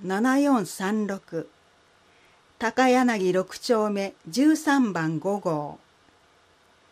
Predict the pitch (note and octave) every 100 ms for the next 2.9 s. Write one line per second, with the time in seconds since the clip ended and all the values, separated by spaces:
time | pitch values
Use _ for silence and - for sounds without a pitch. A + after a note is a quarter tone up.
0 | _ _ _ _ - D#4+ D4 - F#3 F3
1 | C4 C4+ C#4 B3 G3+ E3+ D#3+ F3 E3 -
2 | - B3 C4 B3 A#3+ F#3+ D#3 D#3+